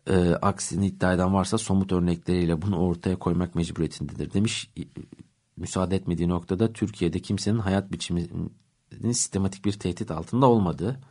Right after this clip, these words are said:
Ee, Cumhurbaşkanı Erdoğan dün Cumhurbaşkanlığı Külliyesi'nde, e, düzenlenen otuz üçüncü Muhtarlar Konferansı'nda böyle konuşmuştu deniliyor. Erdoğan'ın ve Adalet ve Kalkınma Partisi'nin on dört yıllık iktidarında yetkili olan kişilerin yaşam tarzına yönelik açıklamalarını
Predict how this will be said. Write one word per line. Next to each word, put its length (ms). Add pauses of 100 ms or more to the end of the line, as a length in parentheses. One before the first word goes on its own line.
(840)
Ee, 200
Cumhurbaşkanı 640
Erdoğan 460 (400)
dün 140
Cumhurbaşkanlığı 720
Külliyesi'nde, 680 (380)
e, 180
düzenlenen 380
otuz 300
üçüncü 380 (120)
Muhtarlar 540
Konferansı'nda 680
böyle 240
konuşmuştu 540
deniliyor. 540 (360)
Erdoğan'ın 600 (920)
ve 280
Adalet 360
ve 80
Kalkınma 360
Partisi'nin 380
on 160
dört 220
yıllık 240
iktidarında 560
yetkili 340
olan 200
kişilerin 320
yaşam 340
tarzına 360
yönelik 360
açıklamalarını 680